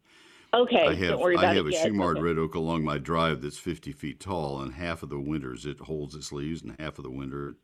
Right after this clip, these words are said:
Speaker 2: the winters it does not. And,
Speaker 1: Okay.
Speaker 2: uh, I never know what's gonna happen to 'em. It's, it's nothing to worry about,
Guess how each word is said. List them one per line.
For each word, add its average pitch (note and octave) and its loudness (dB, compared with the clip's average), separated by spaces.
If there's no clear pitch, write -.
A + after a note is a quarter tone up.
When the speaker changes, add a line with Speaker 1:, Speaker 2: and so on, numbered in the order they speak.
Speaker 2:
the - -12
winters C2 -8
it - -16
does B1 -10
not. C2+ -6
And, - -4
Speaker 1:
Okay. F#3+ 0
Speaker 2:
uh, A#1 -10
I D2 -4
never C#2+ -2
know B1 -6
what's D2 -8
gonna B1+ -8
happen B1+ -10
to - -14
'em. C#2+ -8
It's, E2+ -8
it's - -12
nothing F#2+ -2
to B1 -8
worry A#1 -8
about, A1 -14